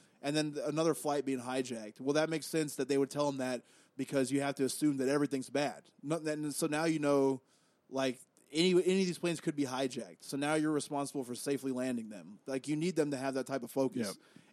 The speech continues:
Speaker 1: And <clears throat> if that's not something you were prepared for, you probably have guidelines and policies that tell you to do certain things, but it's not that.
Speaker 2: Yeah.
Speaker 1: You know, it's not that.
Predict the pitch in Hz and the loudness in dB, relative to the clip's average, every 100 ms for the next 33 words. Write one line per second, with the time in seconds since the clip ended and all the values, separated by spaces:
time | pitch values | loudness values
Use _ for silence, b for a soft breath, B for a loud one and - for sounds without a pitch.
0 | - 160 165 175 _ _ 240 - 233 175 | -4 -2 -2 -6 _ _ -6 4 4 4
1 | 214 - 220 208 - 190 185 196 202 175 | 0 0 -2 0 0 0 0 4 4 2
2 | - 165 214 185 156 143 143 147 _ _ | -4 2 2 2 4 4 2 -2 _ _
3 | _ _ - 160 196 208 180 165 147 127 | _ _ -8 0 2 4 2 2 0 0
4 | 147 175 160 156 139 120 139 151 151 - | 0 0 0 0 -2 -6 0 2 2 0
5 | 127 120 127 - 143 135 120 131 156 175 | -2 -2 -4 -2 0 0 0 0 0 0
6 | 170 151 170 165 131 139 196 160 - 147 | -4 -4 -4 -2 -2 -2 0 -2 0 0
7 | 139 - - _ 139 123 - 135 139 135 | 0 -4 -16 _ 0 0 -6 -2 0 2
8 | 160 139 135 113 | 0 2 0 0